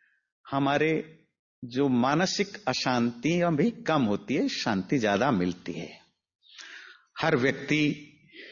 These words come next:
का जो result हम देखते हैं, हम दो दोस्त साथ पढ़े, स्कूलिंग की, कॉलेज किया, यूनिवर्सिटीज किया, जॉब किया, दोनों एक ही साथ जॉब शुरू किया।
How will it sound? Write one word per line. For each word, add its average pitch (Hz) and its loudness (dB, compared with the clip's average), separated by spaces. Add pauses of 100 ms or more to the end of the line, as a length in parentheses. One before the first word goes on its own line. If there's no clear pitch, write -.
(540)
का 147 2
जो 139 2
result 131 2
हम 135 4
देखते 113 0
हैं, 170 -4 (720)
हम 139 4
दो 143 4
दोस्त 147 0
साथ 143 -2
पढ़े, 147 -2 (1300)
स्कूलिंग 160 0
की, 139 0
कॉलेज 143 -2
किया, 131 0
यूनिवर्सिटीज 131 -2
किया, 127 2
जॉब 123 0
किया, 117 0 (760)
दोनों 165 2
एक 175 0
ही 165 -2
साथ 156 0 (760)
जॉब 139 0
शुरू 127 0
किया। 135 -2